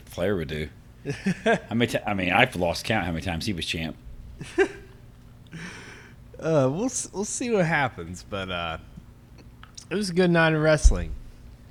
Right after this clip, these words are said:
Speaker 2: It's really good. Uh, we'll see, uh, what happens next, but the, uh, oh, what else? Uh,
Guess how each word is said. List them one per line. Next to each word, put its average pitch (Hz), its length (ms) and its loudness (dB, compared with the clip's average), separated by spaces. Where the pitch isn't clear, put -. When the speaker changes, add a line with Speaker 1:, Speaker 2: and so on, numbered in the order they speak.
Speaker 2:
It's - 240 -16
really 131 220 -2
good. 104 360 -2
Uh, 107 400 -2
we'll 160 100 -4
see, 139 480 0
uh, 107 240 0
what 110 140 -6
happens 107 500 -10
next, 120 520 -8
but 104 260 -8
the, 123 300 -4
uh, 107 460 -4
oh, 160 240 -8
what 135 240 0
else? 107 480 -6
Uh, 127 560 -4